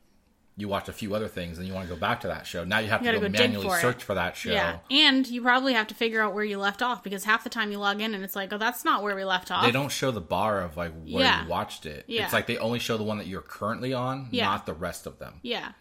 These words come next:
Speaker 2: It's super weird.
Speaker 1: Mm-hmm.
Speaker 2: It needs work. So I have to hope that they are, um,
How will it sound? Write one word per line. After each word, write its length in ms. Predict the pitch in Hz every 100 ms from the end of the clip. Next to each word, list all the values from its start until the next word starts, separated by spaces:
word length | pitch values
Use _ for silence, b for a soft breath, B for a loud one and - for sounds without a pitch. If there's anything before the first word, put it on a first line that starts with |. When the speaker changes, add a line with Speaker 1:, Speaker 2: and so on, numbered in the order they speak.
| b b b _ -
Speaker 2:
It's 140 | 202
super 320 | - 240 214 196
weird. 320 | 185 175 185
Speaker 1:
Mm-hmm. 360 | 202 175 151
Speaker 2:
It 60 | 202
needs 240 | 233 226 202
work. 320 | 208 196 -
So 460 | - 220 202 202 -
I 140 | 214
have 300 | 226 254 254
to 120 | 226
hope 300 | 208 202 202
that 220 | 196 185
they 160 | 185 185
are, 440 | - 175 175 180 b b b b b -
um, 460 | 185 170 165 180